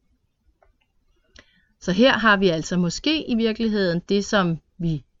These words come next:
lettere kunne provokere os af, fordi vi har en holdning om, at her kan vi meget tydeligt se en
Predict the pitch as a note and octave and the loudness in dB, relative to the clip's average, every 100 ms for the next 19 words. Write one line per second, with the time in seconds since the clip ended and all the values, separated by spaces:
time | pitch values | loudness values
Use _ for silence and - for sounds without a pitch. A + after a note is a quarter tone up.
0 | _ - D3 E3 A#3+ B3+ - A3 G3+ E3+ | _ -8 -2 0 0 -2 -4 -4 -2 -2
1 | - A3+ G#3+ G#3+ G#3+ G#3 - F#3 F3+ D#3+ | -2 0 0 0 -2 -2 -2 -2 -2 -2
2 | D#3+ D#3 D3+ D#3 D#3+ E3+ G#3+ G#3 E3+ D3+ | -4 -4 -4 -4 -2 0 2 2 0 -2
3 | D#3 A3 G3 F#3 - D#3+ D3 C3+ F3 A3 | -4 -2 -2 -4 -6 -6 -4 -2 -2 0
4 | A3+ G#3 G#3+ G#3+ - - - - - - | 0 2 2 0 -8 -20 -20 -20 -18 -10
5 | - C4 B3 F3+ F3+ | 0 6 6 6 0